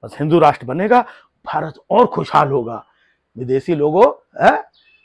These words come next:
तुमसे हमारी खुशी बर्दाश्त नहीं हो रही है,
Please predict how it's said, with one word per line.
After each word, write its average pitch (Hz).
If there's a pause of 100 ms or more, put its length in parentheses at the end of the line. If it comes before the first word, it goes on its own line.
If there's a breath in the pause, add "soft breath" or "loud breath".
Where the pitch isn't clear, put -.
(160)
तुमसे 143
हमारी 170
खुशी 156
बर्दाश्त 185
नहीं 269
हो 294
रही 302
है, -